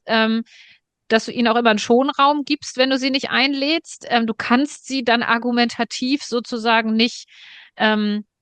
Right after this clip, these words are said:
ihnen nicht beikommen, wenn sie gar nicht in der Runde sind. Sie können immer die Opferhaltung einnehmen. Ich bin ja nicht eingeladen gewesen, ich darf ja meine Meinung nicht sagen.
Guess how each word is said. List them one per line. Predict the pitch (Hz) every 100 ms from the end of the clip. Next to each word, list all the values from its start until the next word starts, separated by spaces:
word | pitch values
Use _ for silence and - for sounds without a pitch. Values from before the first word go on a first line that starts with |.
| _ _
ihnen | 226 226
nicht | 226 -
beikommen, | 185 214 - 294 254
wenn | 226
sie | 214
gar | 220
nicht | 226 240
in |
der | 220
Runde | 190 214 262 294
sind. | 277 294
Sie | 254 214 247
können | 277 254
immer | 240
die | 226 -
Opferhaltung | 220 - 226 196 190 214 208
einnehmen. | 78 202 220 247 180
Ich |
bin | -
ja | 214
nicht | 196 180
eingeladen | 196 208 233 240 277
gewesen, | 269 277 220
ich | 214
darf | 202 196
ja | 208
meine | 196 202
Meinung | 196 196 190
nicht | 190 -
sagen. | - - 240